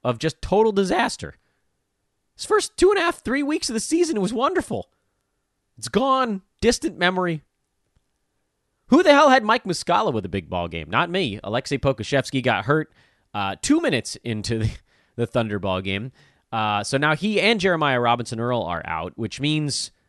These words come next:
maybe that's enough for Jalen Williams because it does slide him up to a bigger spot on the board. Not that, you know, he and Poku were sort of interchangeable power forward center, but now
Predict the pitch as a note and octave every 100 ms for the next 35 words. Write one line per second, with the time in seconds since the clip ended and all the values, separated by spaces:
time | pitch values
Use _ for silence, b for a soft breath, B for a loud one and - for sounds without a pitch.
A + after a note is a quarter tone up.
0 | _ _ - G#2 E3 G3+ A3 - F3+ G3+
1 | - G3 F3+ G3 F#3 B2 D3 A3 E4+ C#4+
2 | C3 - B2 A2+ D#3+ F#3+ - - D3 E3+
3 | G3+ F#3 G3 F3+ - G3 G3+ _ - D#3
4 | B2 F#2 E3+ F3+ E3+ - - C#3+ D#3 C#3
5 | A2+ G#2+ C3 D#2 - _ _ _ _ _
6 | _ _ _ _ _ F#3 G#3 D#3 - -
7 | A#2 F#2+ F3+ G3+ E3 D#3 D#3 C3 A#2 A#2+
8 | A2+ B2 A2 - G#2+ G2 F#2 - G2 F#2+
9 | - F#2+ F2 D#2+ A2 E2 D#2 F2 C3 F3+
10 | F#3+